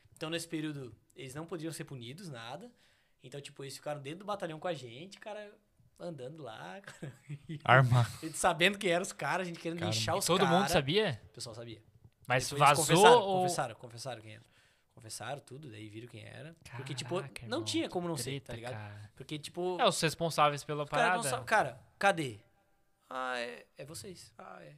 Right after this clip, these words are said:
Speaker 1: Então é a gente. Pronto. Aí, aí foi, foi uma treta. O que aconteceu?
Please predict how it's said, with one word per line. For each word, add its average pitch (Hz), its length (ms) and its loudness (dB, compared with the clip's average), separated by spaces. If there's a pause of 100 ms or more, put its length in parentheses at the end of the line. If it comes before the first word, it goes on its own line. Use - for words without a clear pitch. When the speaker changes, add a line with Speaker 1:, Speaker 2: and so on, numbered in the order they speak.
(100)
Speaker 1:
Então 139 120 -20
é 143 40 -18
a 139 40 -20
gente. 107 320 -20
Pronto. - 280 -20 (160)
Aí, 117 460 -18 (540)
aí 113 100 -18
foi, 123 180 -20
foi - 180 -20 (200)
uma 135 140 -14
treta. 147 200 -12
O - 20 -20
que 226 60 -4
aconteceu? 240 360 0